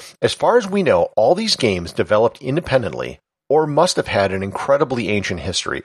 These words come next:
such that humans brought the game with them as they migrated between continents.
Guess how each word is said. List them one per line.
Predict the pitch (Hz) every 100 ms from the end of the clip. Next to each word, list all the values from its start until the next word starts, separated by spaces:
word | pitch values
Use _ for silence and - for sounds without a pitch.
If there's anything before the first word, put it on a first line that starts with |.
| -
such | - - 107
that | 95
humans | 135 143 127
brought | - 98 -
the |
game | 131 143
with | 139 135
them | 95 82 90
as | - 107
they | 120
migrated | 101 95 87 90 85 82
between | - 85 73
continents. | 90 65 57 - -